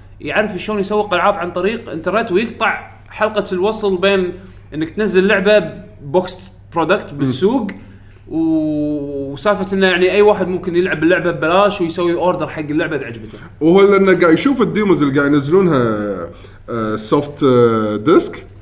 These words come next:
Speaker 2: إنزين، وايد معجب بشغلهم، فبيحاول يوصل بس بطريقة إنه ما يقول أشكره إنه ترى أنا ببوق الموظف اللي عندك،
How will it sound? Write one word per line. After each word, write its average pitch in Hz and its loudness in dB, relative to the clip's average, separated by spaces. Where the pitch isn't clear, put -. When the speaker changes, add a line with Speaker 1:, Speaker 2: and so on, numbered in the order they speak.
Speaker 2:
إنزين، 139 0
وايد 196 2
معجب 196 0
بشغلهم، 190 -2
فبيحاول 180 2
يوصل 233 2
بس 165 -6
بطريقة 202 0
إنه 165 2
ما 226 0
يقول 247 0
أشكره 196 -4
إنه 175 2
ترى 165 -2
أنا 170 0
ببوق 160 0
الموظف 143 0
اللي 147 -6
عندك، 165 0